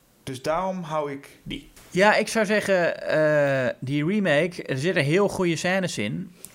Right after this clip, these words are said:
Speaker 2: Maar ik heb toch niet zoveel met die personages dat ik zeg, eh, eh, ik vind het, eh, gerechtvaardigd dat ik hier nou, eh, tien minuten naar zit te kijken.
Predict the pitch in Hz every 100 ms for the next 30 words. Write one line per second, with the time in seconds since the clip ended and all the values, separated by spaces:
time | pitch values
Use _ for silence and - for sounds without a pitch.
0 | - - - - - - 123 165 180 -
1 | - _ _ _ - _ - 156 151 113
2 | 190 - - - 196 - 143 185 156 -
3 | 175 170 147 139 127 120 131 123 135 143
4 | 156 131 123 - - 127 - 135 123 -
5 | - - 117 117 110 107 104 - 107 101
6 | 101 - 110 - 120 113 107 - 107 101
7 | - 110 104 - 123 123 123 127 117 113
8 | 123 117 113 107 104 104 104 104 98 -
9 | 98 104 117 113 110 110 110 104 - -
10 | - 123 135 95